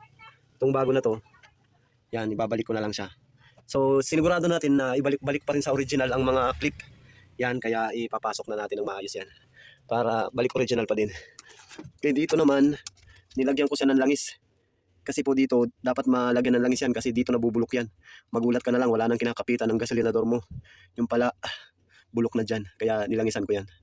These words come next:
Okay, so nahigpitan na natin yung dalawang tornilyo. Yan, tsaka taas. Ito na lang sa kabila.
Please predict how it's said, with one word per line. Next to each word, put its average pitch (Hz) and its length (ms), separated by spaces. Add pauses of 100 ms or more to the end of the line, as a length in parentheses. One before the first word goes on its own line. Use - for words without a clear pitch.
(200)
Okay, 208 400
so 180 80
nahigpitan 170 480
na 165 80
natin 160 320
yung 151 80
dalawang 143 320
tornilyo. 131 560 (720)
Yan, 143 240
tsaka - 240
taas. - 320 (720)
Ito 123 160
na 123 80
lang 120 80
sa 120 160
kabila. 123 160